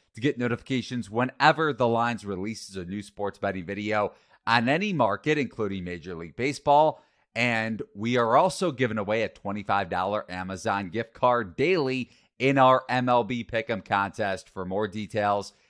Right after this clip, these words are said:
head over to play dot the lines dot com. But without further ado, Mo is nine and one in his last ten Major League Baseball bets. Mo, give yourself a pat on the back, or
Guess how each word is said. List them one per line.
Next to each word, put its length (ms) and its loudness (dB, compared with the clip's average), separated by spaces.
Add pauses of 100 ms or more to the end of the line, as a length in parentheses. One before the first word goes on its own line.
(140)
head 140 4
over 240 2
to 180 -8
play 600 -2 (280)
dot 320 4
the 160 4
lines 560 0
dot 280 2 (100)
com. 480 -2
But 140 -2
without 360 0
further 300 0
ado, 380 -2 (360)
Mo 540 6
is 420 -2
nine 460 0
and 240 -4
one 520 0 (160)
in 140 -4
his 240 -4
last 560 -2
ten 440 2 (380)
Major 380 2
League 260 0
Baseball 520 4
bets. 440 2
Mo, 340 4
give 280 -4
yourself 380 0
a 80 -2
pat 260 0
on 120 -2
the 80 -2
back, 340 0
or 220 -6